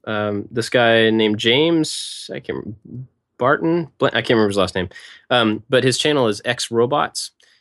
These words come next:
and he's in England, and he does these, like, crazy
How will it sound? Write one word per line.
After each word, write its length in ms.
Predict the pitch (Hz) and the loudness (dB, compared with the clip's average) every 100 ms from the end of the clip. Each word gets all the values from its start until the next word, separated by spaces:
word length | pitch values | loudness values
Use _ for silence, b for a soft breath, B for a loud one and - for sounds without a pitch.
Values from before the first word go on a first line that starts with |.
| _ | _
and 400 | - 113 113 107 | 0 2 2 0
he's 300 | 110 123 120 | -2 -2 0
in 240 | 117 113 110 | 0 2 2
England, 480 | 107 147 170 175 - | 2 4 4 2 -2
and 220 | - 117 113 | 0 2 2
he 80 | |
does 380 | 151 160 143 127 | 2 4 4 2
these, 340 | 120 113 107 - | -2 -4 -2 -2
like, 260 | 101 - _ _ _ _ _ | -2 -4 _ _ _ _ _
crazy 880 | - - 131 143 151 143 139 127 | -20 -4 2 4 4 4 2 0